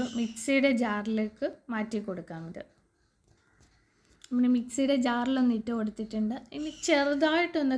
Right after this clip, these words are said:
ക്രഷ് ചെയ്തെടുത്താൽ മതി, ഒത്തിരി അങ്ങ് അരഞ്ഞു പോണ്ട. ചെറിയ രീതിയിലൊന്ന് രണ്ട് സ്റ്റെപ്പായിട്ട് നമുക്കൊന്ന് ചെറുതായിട്ടൊന്ന് മിക്സി അടിച്ചെടുത്താൽ മതി. ഇത്രയും മതി. ഈ ഒരു പരുവത്തിൽ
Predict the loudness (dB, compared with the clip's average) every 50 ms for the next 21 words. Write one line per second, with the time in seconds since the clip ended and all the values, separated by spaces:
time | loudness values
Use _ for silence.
0 | 0 -2 -6 -6 -4 -4 -4 -2 -2 -2 -2 -2 -4 -4 -6 -8 -8 -6 -6 -8
1 | -6 -6 -8 -8 -8 -4 -2 0 2 2 2 2 2 0 0 0 -2 -2 -2 -2
2 | -4 -6 -6 -6 -6 -6 -8 -10 -20 -20 -20 -20 -20 -20 -20 _ _ _ -4 0
3 | 0 2 2 2 2 2 2 2 0 0 2 0 0 2 0 0 0 -2 -2 -4
4 | -10 _ _ _ _ _ _ _ _ -20 _ _ _ _ _ _ -2 0 4 4
5 | 4 4 2 0 -2 -8 -20 _ _ _ _ _ _ _ _ _ _ _ -16 -10
6 | -8 -8 -8 -6 -4 -4 -2 -2 -2 0 0 0 0 0 0 0 -2 -2 -2 -2
7 | -2 -2 -2 -2 -4 -4 -4 -2 -2 -2 -2 -2 -2 0 0 -2 -4 -6 -6 -6
8 | -6 -6 -6 -4 -2 -2 -2 -2 -4 -4 -6 -6 -6 -6 -8 -8 -8 -8 -8 -8
9 | -8 -8 -8 -10 -12 -20 -4 2 4 4 4 4 2 0 -2 -6 -8 -10 -12 -18
10 | _ _ _ -20 -20 _ _ _ -4 0 2 4 4 4 2 2 0 0 -2 -2
11 | -2 -2